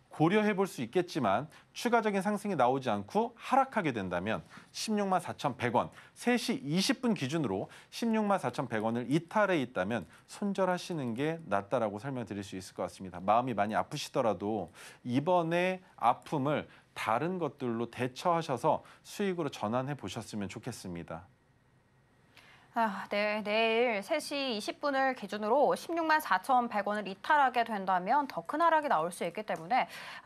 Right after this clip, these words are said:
Speaker 2: 반드시 손절하라라고 알려주셨습니다. 자, 그리고 다음 상담 이어가 보도록 하겠습니다. 문자 상담으로 들어왔는데요. 넥슨 게임즈입니다. 이만 육천사백 원이 매수가였고요. 비중은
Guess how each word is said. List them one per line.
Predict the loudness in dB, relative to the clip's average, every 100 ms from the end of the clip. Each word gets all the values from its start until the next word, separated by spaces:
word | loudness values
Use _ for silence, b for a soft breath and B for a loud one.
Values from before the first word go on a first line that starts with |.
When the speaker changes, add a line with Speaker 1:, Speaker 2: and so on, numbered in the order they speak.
| -6
Speaker 2:
반드시 | -4 -4 -6 -10
손절하라라고 | -4 2 6 6 6 6 4 -2 -2
알려주셨습니다. | -2 -2 -6 -6 -8 -8 -8 -8 -4 -4 B B B B
자, | -2
그리고 | 0 2 2
다음 | 4 4 4 4
상담 | 4 6 4 2
이어가 | 0 0
보도록 | 0 -2 -4
하겠습니다. | -4 -6 -6 -6 -4 -4 -2
문자 | -2 4 4
상담으로 | 4 0 0 0 -4
들어왔는데요. | 0 -2 -2 -4 0 2 0 -2
넥슨 | -6 -4 -2 -2
게임즈입니다. | -4 -6 -6 -6 -6 -4 0 0
이만 | 0 2 2 0
육천사백 | -4 -4 -4 -2 2 2 4
원이 | 2 2 -2
매수가였고요. | -2 -2 -4 -2 -2 -2 -2 0 0 -2
비중은 | -8 0 0